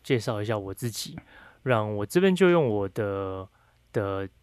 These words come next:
在 podcast 上面的名字好了，就叫天空之城。然后，呃，我现在在加拿大多伦多，我是十六岁从台湾来，来这个地方读书，然后后来，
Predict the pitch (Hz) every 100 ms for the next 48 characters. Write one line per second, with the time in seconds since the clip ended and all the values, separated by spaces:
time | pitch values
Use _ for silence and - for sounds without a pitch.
0 | - 135 110 107 - 147 - 127 - 117
1 | 113 104 98 98 98 101 107 107 107 101
2 | - 127 113 117 107 107 - 139 127 113
3 | 110 117 107 101 113 120 98 101 104 -
4 | - - - - 113 104 95 - 190 180
5 | 160 131 - _ - 120 113 113 104 -
6 | 107 101 98 98 95 95 - - - 113
7 | 104 - 143 127 117 110 104 - - 160
8 | 233 143 - 120 113 107 113 107 107 110
9 | 110 _ _ _ _ - 113 98 95 98
10 | 101 104 101 113 107 104 107 107 110 110
11 | 98 104 117 101 101 101 120 175 123 101
12 | 101 104